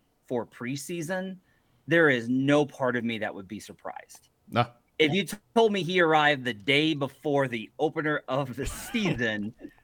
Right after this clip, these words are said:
Speaker 1: I wouldn't be surprised. I also wouldn't be surprised if that happened and then he came in and he dropped a thirty-point triple-double on the Lakers on the opening night, because that's just, the dude shows up and, and that's how he, how it goes. Um, on the same time, he has taken his conditioning at, at such a,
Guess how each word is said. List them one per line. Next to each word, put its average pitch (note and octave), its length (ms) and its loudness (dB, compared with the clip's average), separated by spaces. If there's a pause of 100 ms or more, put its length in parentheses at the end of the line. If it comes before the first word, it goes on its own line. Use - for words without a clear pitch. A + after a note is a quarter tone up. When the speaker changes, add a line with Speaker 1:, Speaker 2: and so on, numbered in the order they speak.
(120)
Speaker 1:
I D3 140 2
wouldn't D#3+ 500 0
be D3 200 2
surprised. C3+ 600 2 (200)
I D#3 100 4
also F3+ 260 8
wouldn't F3 160 0
be E3 80 -2
surprised D#3 380 2
if C#3+ 80 -6
that D3+ 220 4
happened C#3+ 360 0
and C#3 100 -2
then C3+ 100 -2
he C3 80 -4
came C3 240 -2
in C3 60 0
and B2 100 -2
he A#2+ 100 -4
dropped A#2+ 260 -4
a A#2 40 -14
thirty-point A2+ 480 -6
triple-double G#2+ 440 -4
on G2 140 -6
the G2 80 -10
Lakers A2+ 340 -2
on F#2+ 80 -6
the F2+ 120 -8
opening D2+ 260 -10
night, D2+ 220 -6
because G2 200 -8
that's G#2 160 -4
just, - 140 -16 (380)
the A2 100 -6
dude G#2+ 160 -4
shows A2 300 0
up A2 180 0
and, G2+ 220 -6
and G#2 160 -4
that's G#2+ 120 -4
how A2+ 140 0
he, F#2+ 180 -6
how G#2+ 220 -4
it F#2 60 -12
goes. B2 320 2 (560)
Um, C3+ 400 6 (580)
on F3+ 160 6
the E3 80 0
same A3 320 0
time, A2 400 -4
he E3+ 200 0
has E3 100 4
taken G3+ 320 0
his D3+ 120 0
conditioning B2+ 600 0
at, G#2+ 140 -8 (100)
at A2+ 180 -4
such B2+ 200 -4
a, A#2 60 -4